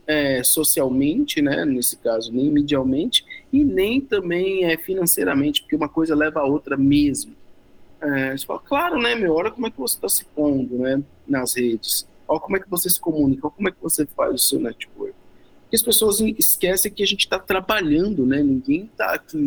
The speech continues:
de bobeira. Toda, toda troca que você faz, ela tem os seus ônus e bônus.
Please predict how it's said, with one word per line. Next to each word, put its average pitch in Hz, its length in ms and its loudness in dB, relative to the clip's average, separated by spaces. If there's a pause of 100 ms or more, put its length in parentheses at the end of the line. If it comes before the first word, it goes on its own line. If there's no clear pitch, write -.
de 127 140 -10
bobeira. 107 480 -6 (920)
Toda, 175 240 0
toda - 280 -2
troca 196 400 -2
que - 100 -4
você 170 140 0
faz, 160 540 -2
ela 160 200 0
tem 165 240 -2
os 180 180 -2
seus 175 240 0
ônus 170 320 -2
e 277 60 0
bônus. 185 540 -2